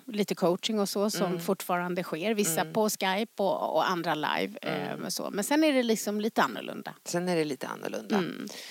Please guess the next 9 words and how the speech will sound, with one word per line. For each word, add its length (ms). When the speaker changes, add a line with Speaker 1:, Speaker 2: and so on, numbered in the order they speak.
Speaker 2:
Eh, 260
jag 560
får 320
för 200
ovanlighetens 880
skull 500
vara 480
hemma. 760
Eh, 320